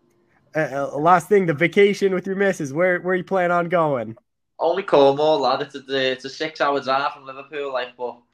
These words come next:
Speaker 2: we're taking the dog with us and that. That got booked when it was meant to be in London still, so I'm going there Tuesday morning, so I'm straight home from Vegas.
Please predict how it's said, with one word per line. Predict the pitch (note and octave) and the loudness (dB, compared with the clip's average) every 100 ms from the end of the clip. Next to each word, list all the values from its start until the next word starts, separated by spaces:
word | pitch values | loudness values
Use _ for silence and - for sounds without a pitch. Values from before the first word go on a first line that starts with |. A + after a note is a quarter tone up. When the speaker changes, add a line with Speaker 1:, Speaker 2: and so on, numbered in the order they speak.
| - - | -20 -16
Speaker 2:
we're | B2 | -10
taking | C3+ C3 C3 | -6 -6 -6
the | B2 | -4
dog | A#2+ A#2+ | -2 -2
with | A#2+ B2 | -4 -6
us | B2 | -6
and | B2 B2+ | -8 -8
that. | B2+ - _ _ _ _ _ | -10 -10 _ _ _ _ _
That | C3+ C#3 | -2 0
got | C#3+ C3+ | -4 -4
booked | C3+ C3 | -6 -4
when | B2+ B2 | -6 -6
it | |
was | A#2 | -10
meant | A#2 A#2 | -6 -6
to | A#2 | -6
be | A#2+ | -8
in | A2+ A2+ | -6 -4
London | A2+ A#2+ C3 | -6 -4 -6
still, | C3 C#3 C#3 C#3 _ | -2 0 0 -2 _
so | - A#2 | -2 0
I'm | A2+ | 2
going | A2+ A#2+ B2+ | 2 2 2
there | C3+ B2 | -2 -2
Tuesday | - A#2 A2+ A2+ | -4 -4 -2 -4
morning, | A2 A2 A#2+ C3 | -2 -4 -2 -4
so | C3 A#2 | -4 -6
I'm | A2+ | -6
straight | - - A#2 A#2 | -12 -6 -4 -2
home | A2 A2 | -4 -6
from | A#2+ A#2 | -12 -6
Vegas. | A2 A2 B2 - | -4 -2 -6 -8